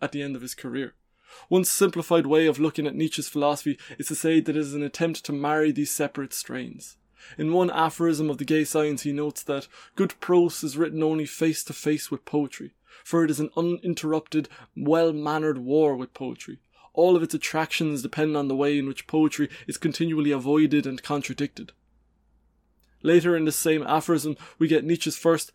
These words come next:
published mention of Emerson as one of only four masters of prose in their shared nineteenth century. The relationship with Emerson is less like that of other philosophers who he goes sparring with. The relationship with Emerson is less,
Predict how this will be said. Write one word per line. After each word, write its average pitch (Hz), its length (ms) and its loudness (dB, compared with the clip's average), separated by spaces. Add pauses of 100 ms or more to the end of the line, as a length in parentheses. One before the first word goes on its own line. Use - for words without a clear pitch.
(140)
published 151 400 0
mention 147 420 -2
of - 140 -10
Emerson 151 460 -4 (180)
as 143 120 -2
one 160 140 2
of 147 100 -2
only 147 220 -2
four 160 340 0
masters 147 500 -4
of 131 180 -10
prose 147 360 0
in 135 140 -8
their 131 180 -8
shared 143 440 0
nineteenth 139 500 -6
century. 127 460 -6 (580)
The 156 80 2
relationship 170 380 6
with 165 100 0
Emerson 160 380 0 (160)
is 147 120 0
less 180 220 6
like 175 160 2
that 160 220 2
of 147 80 0
other 160 260 4
philosophers 123 640 -8 (280)
who 170 80 2
he 165 60 4
goes 156 220 2
sparring 139 480 0
with. - 180 -16 (1120)
The 156 80 -4
relationship 175 400 6
with 165 100 -2
Emerson 165 360 2 (160)
is - 140 0
less, - 260 6